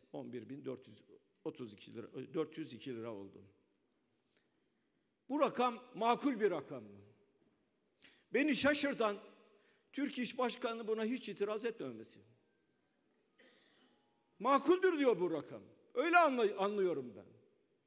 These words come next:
Oysa aynı Türk İş'in yaptığı bir açıklama var. Bekar bir çalışanın yaşama maliyeti on üç bin dört yüz otuz dokuz lira.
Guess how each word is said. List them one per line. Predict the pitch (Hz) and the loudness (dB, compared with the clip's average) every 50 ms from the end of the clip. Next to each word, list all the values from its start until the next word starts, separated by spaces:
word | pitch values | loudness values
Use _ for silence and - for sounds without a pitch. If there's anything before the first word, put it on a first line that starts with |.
| _ _ _ _ _ _ _ _ _ _ _ _ _ _ _ _ _ _ _ _ _ _ _ _ | _ _ _ _ _ _ _ _ _ _ _ _ _ _ _ _ _ _ _ _ _ _ _ _
Oysa | 196 233 302 277 - 285 262 | 4 6 6 6 4 2 4
aynı | 214 254 294 339 370 381 370 - | 6 6 6 6 8 6 4 6
Türk | - 285 294 262 - | 6 2 0 2 -2
İş'in | 269 220 - 254 269 | -2 -2 -2 0 2
yaptığı | 277 262 254 254 - 302 277 | 4 4 4 2 0 -6 -2
bir | 285 277 262 | 0 2 2
açıklama | 226 - 247 - - 269 254 254 247 214 | 0 0 -6 -2 0 2 4 4 4 2
var. | 165 131 113 - - - - - - - _ _ - - - - - _ - | 2 -2 -4 -10 -16 -20 -20 -20 -20 -20 _ _ -20 -20 -20 -20 -20 _ -20
Bekar | 143 135 180 214 214 208 - 277 339 320 - 233 | 0 4 4 4 4 4 2 4 4 4 2 2
bir | 247 214 202 | 0 0 0
çalışanın | - - - 190 180 180 175 - - 160 151 143 139 123 113 110 | -2 -2 0 0 0 0 -2 -2 -2 -4 -4 -4 -6 -8 -10 -8
yaşama | 110 135 135 131 - 170 175 202 226 226 | -8 -6 -6 -2 -2 -2 0 2 0 2
maliyeti | 196 185 170 165 156 151 156 160 151 156 226 247 262 262 - - - - - - _ _ | 2 2 2 2 2 2 2 0 0 0 -2 -2 -4 -6 -12 -20 -20 -20 -20 -20 _ _
on | - 190 220 226 | 2 2 2 2
üç | 240 233 - - - 190 | -2 -6 -6 -10 -10 -10
bin | 190 180 180 156 | -10 -10 -6 -4
dört | 151 190 208 185 - - | -2 -2 -2 -4 -6 -12
yüz | 196 190 180 - - | -16 -16 -12 -8 -8
otuz | 165 156 - 160 135 120 | -8 -6 -6 -12 -8 -8
dokuz | 135 127 - - 120 95 101 | -10 -10 -10 -16 -20 -20 -20
lira. | 110 107 107 | -20 -20 -20